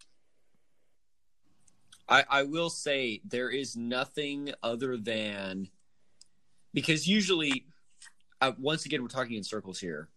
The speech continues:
but usually there's, like, something about a song that, like, maybe it's the guitar solo,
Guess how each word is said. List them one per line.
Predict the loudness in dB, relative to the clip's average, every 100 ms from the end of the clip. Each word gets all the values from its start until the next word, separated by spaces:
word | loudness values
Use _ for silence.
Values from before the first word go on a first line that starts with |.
| _
but | 0 0
usually | 2 2 4 4 2 2
there's, | 0 0 0
like, | -2
something | 0 -2 -2 -4
about | -2 -2
a | -2
song | -4 -4 -4 -4 -6 -8 -20 -20 -20 -20 _ _ _
that, | -6 0 2 2 0 -2 -4 -4
like, | -4 0
maybe | 0 2
it's | 0 -2
the | -4
guitar | -2 -2 -2
solo, | -2 -2 0 0 0 0 -2 -4